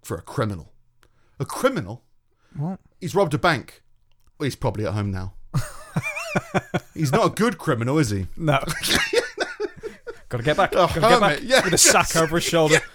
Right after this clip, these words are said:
Speaker 1: Yeah. It's like, "Where's he gonna be?" Well, he's gonna be in his fucking flat. So, yeah, just there. We found him. Uh, so there's a lot of negative, as we've explored.
Speaker 2: David,
Speaker 1: Like,
Speaker 2: it's the police. Come out.
Speaker 1: <laughs>
Speaker 2: No.
Speaker 1: Get my sister. Um, like, uh, yeah,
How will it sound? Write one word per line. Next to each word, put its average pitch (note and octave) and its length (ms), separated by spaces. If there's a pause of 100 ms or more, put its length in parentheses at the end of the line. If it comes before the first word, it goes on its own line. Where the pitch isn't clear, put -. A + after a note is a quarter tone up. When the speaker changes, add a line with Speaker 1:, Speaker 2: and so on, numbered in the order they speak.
(160)
Speaker 1:
Yeah. D4+ 160
It's G4 240
like, C4+ 140
"Where's C4 200
he C4 60
gonna C#4+ 160
be?" C#4+ 240
Well, C3 160
he's F3 140
gonna F#3+ 160
be D#3+ 160
in D3+ 80
his D3+ 100
fucking E3+ 520
flat. - 380 (300)
So, D3 460 (560)
yeah, C3+ 340
just C3+ 320
there. F3 260 (140)
We C#3+ 100
found B2+ 300
him. F#2+ 140 (340)
Uh, C#3+ 240
so - 180
there's D3+ 200
a - 20
lot D3 120
of C3 40
negative, C3+ 880
as C3 240
we've C3 140
explored. G3+ 320
Speaker 2:
David, A3 140
Speaker 1:
Like, A#3+ 100
Speaker 2:
it's G3+ 80
the G3 100
police. G3 480
Come G3+ 140
out. G3 240 (220)
Speaker 1:
<laughs> F3 200
Speaker 2:
No. E3+ 380
Speaker 1:
Get C4+ 340
my C4+ 80
sister. A#3+ 460 (720)
Um, D#3+ 400
like, D#3 320
uh, D3 320
yeah, F#3+ 200